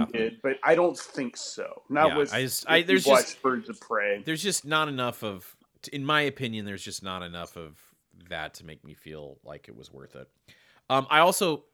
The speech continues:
Speaker 1: uh, this is another nitpick con, but I'm gonna do it. Flash runs weird. Rewatch
Speaker 2: Yeah, I agree.
Speaker 1: the fu-, I mean,
Speaker 2: Agree.
Speaker 1: that is, I mean,
Speaker 2: I
Speaker 1: I'm
Speaker 2: agree.
Speaker 1: sorry. Did he know
Speaker 2: I
Speaker 1: how
Speaker 2: do
Speaker 1: people
Speaker 2: agree. I had that thought too.
Speaker 1: Here's an idea.
Speaker 2: I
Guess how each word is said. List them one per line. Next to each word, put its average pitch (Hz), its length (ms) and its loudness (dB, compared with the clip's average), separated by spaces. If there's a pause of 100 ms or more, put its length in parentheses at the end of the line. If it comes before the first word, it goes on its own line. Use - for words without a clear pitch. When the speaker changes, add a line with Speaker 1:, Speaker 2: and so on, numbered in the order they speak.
(140)
Speaker 1:
uh, 117 160 -2
this 127 220 -6
is 131 100 -6
another 107 280 -6
nitpick 98 440 -8 (180)
con, 82 380 -10
but 82 120 -16
I'm 82 60 -10
gonna 82 140 -14
do 78 200 -10
it. 78 140 -12 (1200)
Flash 156 440 2
runs 107 320 -2
weird. 76 360 -10 (600)
Rewatch 160 760 4 (180)
Speaker 2:
Yeah, 165 80 12
I 180 160 12
agree. 139 200 2
Speaker 1:
the 175 100 12
fu-, 185 120 10
I 208 140 12
mean, 240 120 8
Speaker 2:
Agree. 220 120 10
Speaker 1:
that 226 160 12
is, 190 340 0
I 180 80 6
mean, 196 80 8
Speaker 2:
I 214 60 10
Speaker 1:
I'm 226 80 8
Speaker 2:
agree. - 120 2
Speaker 1:
sorry. 185 340 10
Did 165 180 -2
he 202 160 -2
know 175 320 6
Speaker 2:
I - 40 4
Speaker 1:
how 196 80 8
Speaker 2:
do 190 60 4
Speaker 1:
people 190 180 0
Speaker 2:
agree. 107 120 -10 (360)
I 147 140 -2
had 170 280 -4
that 185 200 0
thought 170 300 -6
too. 135 360 -10
Speaker 1:
Here's 294 200 4
an 254 100 4
idea. 165 500 6
Speaker 2:
I 170 40 -2